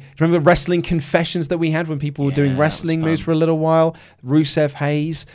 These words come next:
Speaker 1: uh, Poetry Corner for a little bit.
Speaker 2: Poetry Corner, I forgot about that.
Speaker 1: So yeah, so I think it's been a fun old ride that we've had. Eighty percent facts.
Speaker 2: We had, I, I, d-, I, <laughs> I was talking to my lady partner, uh,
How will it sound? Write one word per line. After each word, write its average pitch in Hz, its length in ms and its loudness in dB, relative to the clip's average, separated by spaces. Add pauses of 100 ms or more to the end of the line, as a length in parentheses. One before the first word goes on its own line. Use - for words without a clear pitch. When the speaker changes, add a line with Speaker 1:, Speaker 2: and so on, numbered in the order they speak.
(220)
Speaker 1:
uh, 127 240 4
Poetry 156 540 2
Corner 156 380 0
for 151 180 -4
a 147 60 0
little 156 240 -4
bit. 160 400 -6
Speaker 2:
Poetry 190 360 -14
Corner, 120 320 -8
I 92 80 -12
forgot - 300 -18
about - 280 -18
that. - 340 -20
Speaker 1:
So - 120 -2
yeah, 214 200 2
so 233 120 -10
I 240 40 -6
think 240 100 -6
it's 160 100 -6
been 156 100 -2
a 131 60 2
fun 233 360 -4
old 202 220 0
ride 131 300 0
that 98 60 -8
we've 95 100 -8
had. 101 200 -8
Eighty 165 160 -2
percent 175 300 -2
facts. - 540 -8 (560)
Speaker 2:
We 233 140 -6
had, 233 280 0
I, 226 220 0
I, 208 80 -4
d-, 196 160 -2 (220)
I, - 280 0
<laughs> - 40 -20
I 170 80 -2
was - 320 -8
talking 185 320 -8
to - 120 -16
my 127 80 0
lady 120 300 -6
partner, 85 480 -16 (520)
uh, 92 380 -8